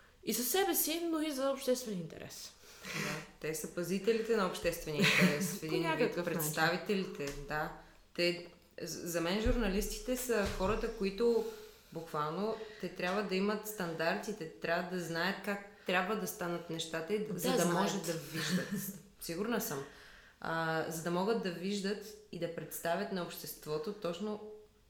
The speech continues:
Speaker 2: гледната точка, да формират също гледната точка на обществото, кое е правилно и кое не, кое трябва ти да изискваш като един гражданин и кое, а, да, кое е в твоя интерес.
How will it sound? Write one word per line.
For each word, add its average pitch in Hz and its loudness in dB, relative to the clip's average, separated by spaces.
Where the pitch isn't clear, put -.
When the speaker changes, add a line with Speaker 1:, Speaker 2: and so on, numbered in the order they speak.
Speaker 2:
гледната 170 -2
точка, 165 -6
да 160 -4
формират 170 0
също - -6
гледната 175 0
точка 170 -4
на 165 -2
обществото, - -6
кое 175 2
е 202 -2
правилно 202 0
и 190 -2
кое 175 -2
не, 170 -2
кое 180 -2
трябва 208 0
ти 208 -6
да 226 2
изискваш 202 -2
като - -6
един 165 -4
гражданин 208 0
и - -8
кое, 220 0
а, 190 0
да, 180 -2
кое 190 4
е 208 2
в 202 -8
твоя 190 0
интерес. 160 -4